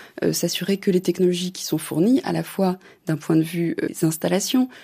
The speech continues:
du combustible qui va être vendu pour, euh, faire tourner les, les centrales, des technologies en elles-mêmes, du, du savoir immatériel, doivent absolument être utilisées pour le civil et absolument pas détournées pour des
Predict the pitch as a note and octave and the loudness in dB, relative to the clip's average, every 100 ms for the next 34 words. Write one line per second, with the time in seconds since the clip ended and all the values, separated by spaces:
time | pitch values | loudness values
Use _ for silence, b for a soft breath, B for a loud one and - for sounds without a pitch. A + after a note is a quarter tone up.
0 | B E3+ D#3+ D#3+ G3 G3 F#3 - G3 D#3+ | B -6 -6 2 4 4 2 -2 -2 -2
1 | - D#3 D3 D3+ - C#3 D#3 D#3+ D#3+ F#3 | -8 -2 -2 -2 -4 -2 2 2 2 -2
2 | F3 - E3+ - - - - - - D#3 | -2 -6 -6 -8 -18 -8 -6 -6 -8 -8
3 | E3+ E3 E3 D#3+ D#3+ - D3+ D#3+ D#3+ A3+ | 0 2 2 2 -2 -4 -6 -6 -4 2
4 | B3+ G3 F3+ F3 G3 - G3 F#3 F3+ F#3+ | 4 6 4 4 -2 2 4 6 4 4
5 | F#3 E3 E3 F3+ G3+ F#3+ D3 - - - | 4 6 4 6 6 6 0 -8 -14 -12
6 | - D#3+ D#3+ E3 F3 D#3+ D#3 G3+ A3+ B | -4 -2 0 2 2 0 -2 0 0 B
7 | B B B F3 G3 G#3 E3 - F#3 F#3 | B B B 6 8 8 4 2 2 4
8 | G3+ F3+ - E3+ - D#3+ E3+ F3 - E3 | 6 6 4 -4 -4 -4 0 0 -2 -10
9 | - - - F#3+ F#3+ C#4 F#3 - - E3+ | -10 -6 0 2 6 6 4 -2 -6 -10
10 | - - F3+ F3 E3 F3+ F3 F#3 F#3+ F#3+ | -10 -2 0 0 0 -2 0 4 4 4
11 | D#3+ D#3+ D3+ D3+ | -2 -4 -2 -4